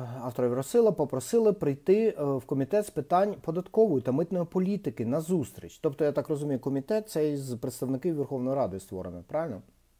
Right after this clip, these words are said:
Обговорити вимоги мітингувальників дню вдалося записати ексклюзивне бліц-інтерв'ю з учасником цієї зустрічі, одним з співзасновників Г О «Авто Євросила» Олександром Чернявським.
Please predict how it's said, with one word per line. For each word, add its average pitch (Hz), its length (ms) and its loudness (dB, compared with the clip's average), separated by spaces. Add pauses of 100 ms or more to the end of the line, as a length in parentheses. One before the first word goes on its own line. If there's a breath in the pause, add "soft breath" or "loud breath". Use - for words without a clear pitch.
(1000 soft breath)
Обговорити 190 440 6
вимоги 196 380 6
мітингувальників 156 1080 0 (220)
дню 160 240 2
вдалося 190 460 4
записати 196 480 0
ексклюзивне 196 600 0
бліц-інтерв'ю 160 720 0
з 104 80 -6
учасником 147 580 -2
цієї 131 400 -2 (320 soft breath)
зустрічі, 190 680 -2 (260 loud breath)
одним 180 360 4
з 139 60 -2
співзасновників 131 920 -2
Г 135 140 2
О 117 200 2
«Авто 123 240 -2
Євросила» 156 680 0
Олександром 151 720 -2
Чернявським. 120 760 -4